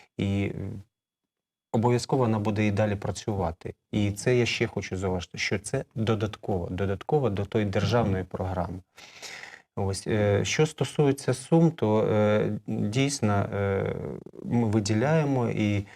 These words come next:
е, кожна родина, вона отримує ці гроші, і ми допомагаємо і, е, підготувати дітей до першого класу. От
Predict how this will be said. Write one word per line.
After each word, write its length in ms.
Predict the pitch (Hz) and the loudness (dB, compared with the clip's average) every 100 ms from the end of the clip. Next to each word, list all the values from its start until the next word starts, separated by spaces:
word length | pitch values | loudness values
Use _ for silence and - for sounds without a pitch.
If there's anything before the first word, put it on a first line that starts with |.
| - - - | -10 -6 -4
е, 160 | 98 | -4
кожна 380 | - 117 110 104 | 2 2 2 2
родина, 500 | 104 98 131 147 127 - - _ | 2 2 2 2 0 -4 -16 _
вона 200 | 104 104 | 0 2
отримує 440 | 101 107 107 101 98 | 2 2 2 2 0
ці 180 | - 101 | 0 -2
гроші, 720 | 104 131 151 - 104 101 101 | 2 2 0 0 0 2 2
і 80 | 101 | 2
ми 280 | 113 110 | 2 2
допомагаємо 880 | 101 101 110 104 113 131 113 98 98 - - _ | 0 0 0 2 2 2 0 0 -2 -6 -18 _
і, 260 | 107 101 95 - - - _ - | -2 0 0 -6 -20 -20 _ -4
е, 400 | 98 95 95 95 | -2 0 0 -2
підготувати 580 | 104 92 110 120 120 | -4 -2 2 2 2
дітей 500 | 98 98 - 104 101 - - _ - - | -2 -2 0 0 0 -4 -14 _ -14 -4
до 140 | 110 | -2
першого 480 | - 117 117 - 120 | 2 0 0 -2 -2
класу. 460 | - 113 117 - | 0 0 -2 -2
От 120 | 101 | -2